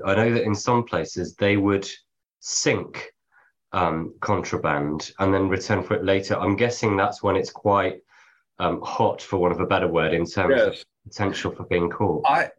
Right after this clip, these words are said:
Speaker 2: I think that came later. In my, m-, my sort of, uh, my guess is that,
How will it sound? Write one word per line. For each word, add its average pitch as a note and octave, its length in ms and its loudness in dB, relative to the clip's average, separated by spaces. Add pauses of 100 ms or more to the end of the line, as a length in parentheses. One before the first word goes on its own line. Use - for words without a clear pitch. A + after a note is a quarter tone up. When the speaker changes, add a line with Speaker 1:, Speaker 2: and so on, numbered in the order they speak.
(140)
Speaker 2:
I D#3+ 180 4
think G#3 260 0
that F3 240 0
came C#3+ 260 2
later. A#2+ 380 4
In A2 100 2
my, D3+ 420 4 (320)
m-, A2+ 300 2
my B2+ 300 4
sort A#2+ 240 0
of, G2+ 200 0 (220)
uh, G#2+ 360 4 (280)
my A2+ 380 0
guess D#3+ 320 2
is F2+ 500 -2
that, A2+ 400 0